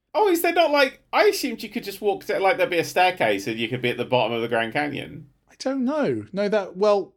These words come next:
Speaker 2: I mean,
Speaker 1: 'Cause
Speaker 2: if
Speaker 1: that's,
Speaker 2: there was a
Speaker 1: that's, for me,
Speaker 2: staircase,
Speaker 1: is
Speaker 2: it would
Speaker 1: the
Speaker 2: have to be
Speaker 1: more
Speaker 2: a really fucking big staircase, 'cause
Speaker 1: Well, that, that to me is the more
Speaker 2: It's quite
Speaker 1: interesting
Speaker 2: grand.
Speaker 1: view. Looking up and seeing, like, "Whoa, look at these fucking walls,"
Speaker 2: I'm gonna
Speaker 1: is more interesting than, like, looking down and going, like, "Whoa, that's a hole."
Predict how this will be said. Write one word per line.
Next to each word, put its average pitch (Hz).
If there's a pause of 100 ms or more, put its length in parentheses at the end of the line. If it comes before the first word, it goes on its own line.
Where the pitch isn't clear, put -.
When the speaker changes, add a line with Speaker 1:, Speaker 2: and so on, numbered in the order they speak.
Speaker 2:
I -
mean, 180
Speaker 1:
'Cause 214
Speaker 2:
if -
Speaker 1:
that's, 320
Speaker 2:
there 180
was 170
a -
Speaker 1:
that's, 226
for 226
me, 254
Speaker 2:
staircase, -
Speaker 1:
is 226
Speaker 2:
it 170
would 156
Speaker 1:
the 156
Speaker 2:
have 156
to 214
be 160
Speaker 1:
more 151
Speaker 2:
a -
really 151
fucking 135
big 131
staircase, 107
'cause 104
Speaker 1:
Well, 254
that, -
that 254
to 226
me 226
is 208
the 180
more 170
Speaker 2:
It's 151
quite 156
Speaker 1:
interesting 151 (320)
Speaker 2:
grand. 196
Speaker 1:
view. - (540)
Looking 214
up 220
and 165
seeing, 175
like, 151
"Whoa, 214
look 196
at 180
these 170
fucking 175
walls," 131
Speaker 2:
I'm 147
gonna 160
Speaker 1:
is 156
more 170
interesting 165
than, 151
like, 143
looking 143
down 143
and 127
going, 131
like, 135
"Whoa, 220
that's 202
a 117
hole." 165